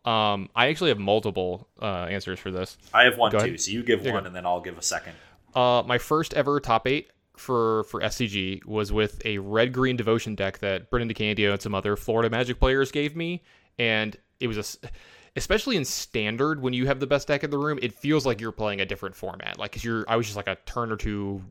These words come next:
Speaker 1: I was just doing absurd stuff while people were, like, casting a three-drop, casting a four-drop. I was spending six to twelve mana. You know, I was, like, double and tripling my mana every turn with, like, Nykthos and stuff like that, and I played horribly in that event and easily top eighted.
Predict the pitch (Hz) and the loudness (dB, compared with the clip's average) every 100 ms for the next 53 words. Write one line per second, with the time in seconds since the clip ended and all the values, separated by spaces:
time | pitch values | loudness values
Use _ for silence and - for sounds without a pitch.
0 | - 131 151 139 143 123 107 - - 123 | 2 4 4 2 2 2 0 -2 0 2
1 | 117 120 - 98 95 - 117 110 101 92 | 2 0 0 0 0 -2 0 2 2 0
2 | - 98 98 120 101 104 101 98 92 - | 0 2 2 2 -2 -4 -4 -2 -2 -2
3 | 95 - 98 - 127 117 101 90 - - | -4 -4 -8 0 2 4 2 -2 -8 -20
4 | _ _ 113 113 - - 127 120 110 104 | _ _ 2 2 0 -2 0 2 0 -2
5 | - 123 - 104 110 98 92 98 95 - | -2 -4 -4 4 4 4 -2 -6 -4 -6
6 | - _ _ _ _ _ _ 110 95 101 | -8 _ _ _ _ _ _ -2 0 2
7 | 101 95 - 104 110 104 98 113 - 101 | 2 2 4 6 6 4 2 0 0 0
8 | 95 95 92 98 98 90 95 92 92 95 | 0 -2 0 0 2 0 -2 -4 -6 -6
9 | 92 87 92 101 92 - 95 90 107 98 | -6 -6 -8 -4 -6 -4 -4 -4 -4 -6
10 | 92 90 90 87 - 98 92 90 - - | -6 -6 -4 -4 -4 -4 -6 -8 -16 -20
11 | - _ 101 107 - 113 107 101 - - | -20 _ 0 0 2 4 2 0 -4 -4
12 | - 151 151 135 107 98 90 101 98 92 | -2 2 6 6 8 4 2 0 0 0
13 | 95 87 92 95 92 92 87 90 - - | -2 -4 -4 -6 -6 -6 -6 -6 -6 -8
14 | - | -12